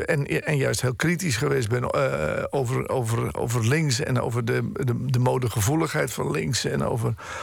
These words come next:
allerlei uitwassen van links. En, en rechts, daar heb ik nauwelijks uitspraken over gedaan, omdat ik,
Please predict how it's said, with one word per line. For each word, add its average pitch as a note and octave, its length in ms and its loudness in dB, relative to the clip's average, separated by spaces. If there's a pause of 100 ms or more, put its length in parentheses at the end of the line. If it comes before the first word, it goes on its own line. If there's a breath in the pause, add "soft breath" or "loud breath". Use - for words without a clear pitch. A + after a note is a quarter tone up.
allerlei B2+ 340 2
uitwassen D3+ 540 0
van C3+ 160 -4
links. C#3 380 -4 (400 loud breath)
En, - 280 2
en A#2 300 2
rechts, B2 360 0
daar A2+ 100 0
heb G2 140 0
ik A#2 80 -2
nauwelijks A#2 380 0
uitspraken C3+ 520 0
over B2 180 0
gedaan, A2+ 300 0
omdat A2 240 0
ik, - 160 -6